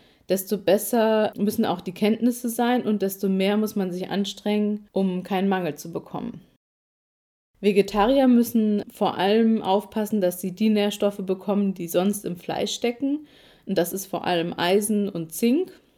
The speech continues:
aber auch Omega-drei-Fettsäuren, die in großer Menge in Fisch vorkommen. Und die Veganer müssen zusätzlich zu den dreien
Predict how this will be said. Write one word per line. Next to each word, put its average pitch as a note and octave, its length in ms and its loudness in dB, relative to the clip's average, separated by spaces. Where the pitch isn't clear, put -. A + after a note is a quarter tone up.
aber F#3 240 2
auch F#3+ 320 0
Omega-drei-Fettsäuren, G#3 1400 0
die F3 340 -4
in F3 260 -6
großer G3+ 380 0
Menge F3+ 320 -2
in D#3+ 500 -6
Fisch - 320 0
vorkommen. C4 640 -2
Und G3 300 -2
die F3+ 100 -2
Veganer F#3+ 520 2
müssen G#3 360 -2
zusätzlich G3 580 0
zu - 140 -12
den F#3 320 2
dreien G#3+ 640 -2